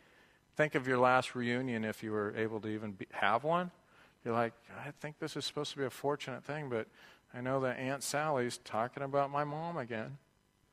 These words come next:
Or whatever's happening, you're like, "Ah."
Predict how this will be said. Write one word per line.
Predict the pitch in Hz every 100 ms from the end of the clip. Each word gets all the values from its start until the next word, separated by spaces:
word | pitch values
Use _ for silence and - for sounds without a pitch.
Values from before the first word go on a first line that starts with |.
| _ _ _ _ -
Or | 113 107 131 -
whatever's | - 113 131 156 156
happening, | 156 175 180 120
you're | 117
like, | 110 101 - -
"Ah." | - 320 359 262